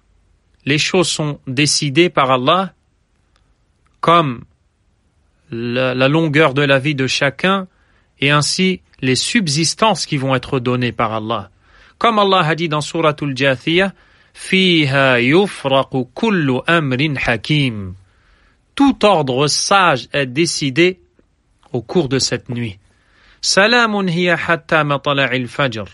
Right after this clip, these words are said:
Elle est paix jusqu'à,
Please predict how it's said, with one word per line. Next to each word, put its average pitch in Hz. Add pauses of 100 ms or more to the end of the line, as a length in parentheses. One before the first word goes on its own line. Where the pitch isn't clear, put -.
(680)
Elle 139
est 151
paix 196 (720)
jusqu'à, 190